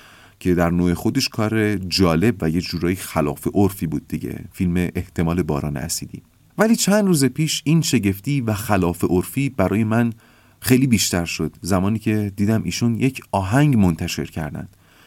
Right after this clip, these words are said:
اول باورم نشد، فکر کردم ترانش مثلاً مال ایشونه، بعد دیدم نه، خودشون خوندن،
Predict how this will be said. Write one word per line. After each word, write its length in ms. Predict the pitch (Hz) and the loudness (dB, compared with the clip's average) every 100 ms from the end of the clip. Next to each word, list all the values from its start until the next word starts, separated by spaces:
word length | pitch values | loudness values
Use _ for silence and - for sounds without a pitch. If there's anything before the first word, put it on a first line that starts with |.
| - _ _ | -20 _ _
اول 220 | 123 156 | 0 2
باورم 500 | 170 131 120 151 160 | 4 4 2 0 0
نشد، 320 | 156 156 110 - | -2 -2 -4 -4
فکر 160 | - 123 | -2 -2
کردم 380 | 127 127 135 123 - | 0 0 0 -2 -4
ترانش 520 | - 101 101 131 - | 0 2 4 2 0
مثلاً 320 | 101 98 87 | -2 0 0
مال 240 | 87 82 | 0 0
ایشونه، 560 | 82 82 - 85 78 73 - - | -2 -2 -4 -4 -4 -6 -8 -2
بعد 140 | 127 | -2
دیدم 240 | 139 160 | 0 0
نه، 200 | 156 139 | 2 0
خودشون 480 | 92 - 135 139 135 | 0 0 0 0 -2
خوندن، 480 | 113 104 92 131 151 | 0 0 2 0 -2